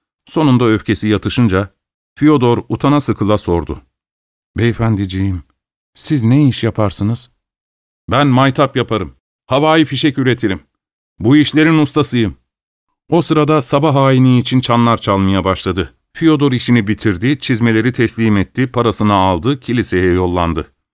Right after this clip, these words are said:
Sokaklarda arabalar, ayı kürkü serili kızaklar bir o yana bir bu yana koşturuyordu. Yaya kaldırımlarından da birine karışmış bir halde basit halkla birlikte tüccarlar, hanımefendiler, subaylar geçiyordu.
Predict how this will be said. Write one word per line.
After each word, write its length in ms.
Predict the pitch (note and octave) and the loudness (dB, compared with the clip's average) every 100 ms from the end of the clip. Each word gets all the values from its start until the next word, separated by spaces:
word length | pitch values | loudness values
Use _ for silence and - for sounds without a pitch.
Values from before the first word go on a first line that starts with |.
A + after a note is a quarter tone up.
| _ _ _ _ | _ _ _ _
Sokaklarda 680 | - B2+ B2 A#2+ B2 A#2+ A#2 | -8 -4 -2 -2 0 0 2
arabalar, 520 | A#2 A2+ A2 G#2+ A2 - | 2 2 0 0 0 0
ayı 240 | A2+ B2+ | 0 0
kürkü 300 | B2 A2+ A#2 | 0 -2 -2
serili 380 | - A2+ A#2 A2+ | 0 0 2 0
kızaklar 580 | G#2+ G#2+ - G#2+ G2 F#2 | -2 -2 0 0 0 0
bir 120 | B2 | 0
o 100 | A2+ | 2
yana 280 | G#2+ G#2+ G2+ | 2 0 0
bir 200 | C#3+ A2+ | 0 0
bu 80 | |
yana 200 | A2+ G#2+ | 0 0
koşturuyordu. 840 | G#2 G2+ - F#2+ F#2 F2 D2+ D2 - _ _ _ _ | 0 -4 -4 -4 0 0 -2 -6 -12 _ _ _ _
Yaya 260 | B2 C#3+ D#3+ | -4 0 0
kaldırımlarından 880 | C#3 C3 A#2+ A#2+ A#2 A2+ A2 A2+ G#2+ | 0 0 2 2 2 2 2 2 0
da 120 | G2+ | 0
birine 320 | G#2 G#2 G#2+ | 0 0 0
karışmış 480 | A2+ G#2 - G#2 - | 0 -4 -2 -4 -2
bir 80 | F#2+ | 0
halde 360 | F#2+ F2 B2 - _ _ | 0 0 -2 -4 _ _
basit 320 | A#2 B2+ - C3+ | -4 -4 -2 -2
halkla 320 | B2 B2+ G#2+ | -2 -2 -2
birlikte 460 | A2 G#2 - G#2 | 0 -2 -4 -6
tüccarlar, 580 | - G2 G2+ F#2+ F#2+ B2+ - _ _ | -4 -4 -2 0 0 -2 -6 _ _
hanımefendiler, 880 | A#2+ B2+ G#2+ G#2+ G2+ G2 G#2 B2 - | 2 2 2 2 0 0 0 -2 -8
subaylar 540 | - - A#2+ A2 G#2 F#2+ | -10 -4 0 0 0 0
geçiyordu. 640 | E2 D#2 F2 D#2+ D2 D2 | -2 -2 -2 -2 -4 -8